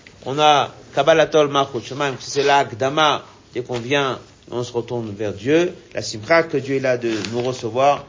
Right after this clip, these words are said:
elle est très grande. Surtout si quelqu'un était dans le désert, là, dès que le roi, il le voit, il est très content.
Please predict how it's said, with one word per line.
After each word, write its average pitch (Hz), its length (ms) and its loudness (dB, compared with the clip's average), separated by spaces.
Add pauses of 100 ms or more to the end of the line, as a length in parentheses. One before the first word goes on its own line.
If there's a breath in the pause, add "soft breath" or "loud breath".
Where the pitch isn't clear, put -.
(200)
elle 123 100 -4
est 131 60 -2
très 127 160 -10
grande. 127 320 -2 (1600)
Surtout 139 360 -6
si 151 240 -2
quelqu'un 147 380 0
était 143 280 -2
dans 143 140 -4
le 131 60 -6
désert, 131 500 4 (440)
là, 123 120 -2
dès 131 120 -4
que 123 120 -12
le 117 280 -4
roi, 107 280 2
il 120 80 -2
le 110 40 -6
voit, 127 260 2
il 117 40 -2
est 110 40 -8
très - 180 -14
content. - 380 -14